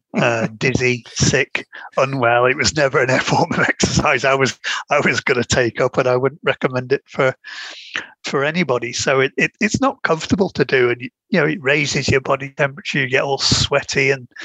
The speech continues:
Speaker 1: no, you don't feel well at all, particularly if you're not used to doing it. So to actually start doing that from scratch, I think was the last people you should be recommending people to do. Um, but the thing that really gets up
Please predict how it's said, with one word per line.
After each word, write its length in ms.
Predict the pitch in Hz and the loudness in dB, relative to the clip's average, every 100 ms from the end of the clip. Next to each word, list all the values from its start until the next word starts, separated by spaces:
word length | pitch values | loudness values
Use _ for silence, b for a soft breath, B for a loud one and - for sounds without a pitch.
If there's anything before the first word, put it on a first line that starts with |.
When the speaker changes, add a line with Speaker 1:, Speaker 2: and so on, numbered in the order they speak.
| B B B B 180 | B B B B 0
Speaker 1:
no, 140 | 165 | 2
you 100 | 123 | 4
don't 240 | 139 139 | 2 2
feel 220 | - 135 127 | 0 2 4
well 160 | 135 | 2
at 160 | 120 - | 0 2
all, 220 | 139 120 - | 2 2 -2
particularly 280 | - - | -2 -2
if 60 | - | -2
you're 60 | 127 | -2
not 140 | 135 - | -2 -2
used 280 | 127 - - | -2 -2 -4
to 80 | 120 | 0
doing 340 | 127 135 113 | 2 2 -2
it. 160 | 113 - | -6 -4
So 300 | - 131 127 - B B B B | 0 2 2 -2 B B B B
to 120 | - 170 | -2 -2
actually 240 | - 139 | -2 -2
start 420 | - - 143 - | 0 2 0 0
doing 240 | 131 131 127 | 0 0 0
that 240 | 135 - | -2 -2
from 160 | - - | -12 -6
scratch, 560 | - - 139 - - | -6 -2 -2 -4 -16
I 40 | - - - | -16 -12 -6
think 200 | - - | -6 -6
was 120 | - 110 | -10 -6
the 100 | 131 | -2
last 300 | 139 - - | -2 -2 -6
people 400 | 185 135 - 127 | -6 -6 -6 -8
you 100 | 120 | -6
should 180 | - | -2
be 80 | 127 | 2
recommending 640 | 127 - 139 127 127 123 123 | 2 0 -6 -6 -10 -14 -6
people 320 | - 131 - - | -2 -2 -4 -12
to 160 | - | -4
do. 200 | 135 127 - - B B B B B B _ _ - - | 0 0 -2 -14 B B B B B B _ _ -12 -2
Um, 400 | 147 143 139 139 _ _ _ _ _ _ _ _ - | 2 4 2 -2 _ _ _ _ _ _ _ _ 0
but 140 | 170 | 0
the 100 | - | -2
thing 140 | - 147 | -6 -4
that 120 | - | 0
really 240 | 151 135 | 0 0
gets 380 | 127 170 - - | 0 -2 0 -2
up 120 | 165 | -4